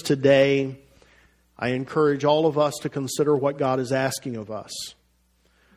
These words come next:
the cooperation with his plan that he is requiring of us,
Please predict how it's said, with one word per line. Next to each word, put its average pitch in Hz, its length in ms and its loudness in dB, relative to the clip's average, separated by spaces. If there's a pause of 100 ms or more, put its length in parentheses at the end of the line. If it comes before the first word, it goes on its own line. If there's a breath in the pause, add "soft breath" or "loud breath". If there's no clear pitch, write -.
(320 soft breath)
the 147 80 -2
cooperation 165 880 2
with 156 160 -2
his 156 180 -4
plan 120 800 -4 (680)
that 131 160 -2
he 139 140 0
is 135 160 0
requiring 139 640 0
of 101 160 -10
us, - 180 -14